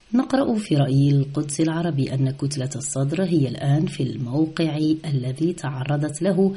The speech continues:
كتلة علاوي عام ألفين وعشرة، والمالكي الذي قد يمنعها من تشكيل الحكومة الحالية، رغم أن السياسات المالكي ساهمت بشكل كبير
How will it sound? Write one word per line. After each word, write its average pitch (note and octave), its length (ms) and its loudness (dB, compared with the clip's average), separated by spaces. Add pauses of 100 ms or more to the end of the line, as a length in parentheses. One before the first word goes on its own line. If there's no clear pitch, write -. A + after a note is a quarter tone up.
(320)
كتلة A3+ 400 0
علاوي F#3+ 800 2
عام C#3 320 2
ألفين C3 440 -4
وعشرة، C#3+ 540 0 (320)
والمالكي C#3 800 2
الذي C3 320 0
قد C3+ 260 0
يمنعها C3+ 540 0
من E3+ 160 2
تشكيل D3 480 -2
الحكومة C#3+ 520 0
الحالية، E3 680 2 (380)
رغم G#3 260 4
أن C#3 220 2
السياسات C#3+ 800 -4
المالكي C#3 680 -2
ساهمت C#3 540 -2
بشكل C#3 500 -2
كبير E3 540 2